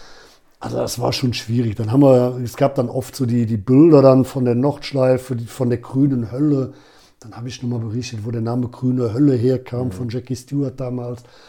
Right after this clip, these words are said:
Speaker 1: Hab erzählt, wie schön es doch ist, dass man hier auch mit dem Mountainbike oder wandern kann, alles. Weil ich wusste ja, ich muss diese Leute irgendwie, die zum Nürburgring gekommen sind, die wollte ich auch ein bisschen so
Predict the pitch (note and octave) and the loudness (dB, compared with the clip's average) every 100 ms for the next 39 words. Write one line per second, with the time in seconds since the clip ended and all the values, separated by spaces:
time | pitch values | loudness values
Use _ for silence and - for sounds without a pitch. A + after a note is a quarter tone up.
0 | - - - _ - D3 - C#3+ C#3+ - | -20 -20 -20 _ -4 -4 -2 -2 -2 -2
1 | C#3 E3+ E3 - C#3+ - C3 F3 G3 - | 4 4 4 2 -2 0 4 6 6 2
2 | E3 D3 D3+ - C3 C#3+ C3 C#3+ C3 C3+ | 2 2 2 0 -2 2 4 4 4 4
3 | C3 C3 F#3+ D#3 C#3+ C#3+ C#3+ B2 B2 E3+ | 4 4 2 2 2 2 2 2 2 2
4 | F#3 D3+ D3+ D3+ D3+ D3 D3 C3+ - - | 2 0 0 -2 0 0 0 0 -6 -20
5 | _ - _ _ _ _ _ B2+ C#3 - | _ -20 _ _ _ _ _ -4 -2 0
6 | D3+ D#3+ D3+ B2 C3+ D#3 - E3 D3 C3 | -2 -2 -2 -2 -2 -2 -2 -2 0 2
7 | C3+ E3 E3 B2 C#3+ F3+ E3 E3 E3 E3+ | 2 2 -2 -2 0 0 -2 -2 -2 -2
8 | D#3+ - - - C3+ B2+ C#3+ E3 F3+ E3 | -6 -12 -12 -8 -2 0 0 -2 -4 -4
9 | D#3+ E3 D#3 E3 D#3+ - _ _ _ _ | -4 -2 -2 -2 -4 -12 _ _ _ _
10 | - A#2 C3+ F3 F3+ D3+ C3+ A#2 E3+ F3 | -6 -2 0 0 -2 -2 -2 -4 -6 -4
11 | D#3+ D3+ | -2 0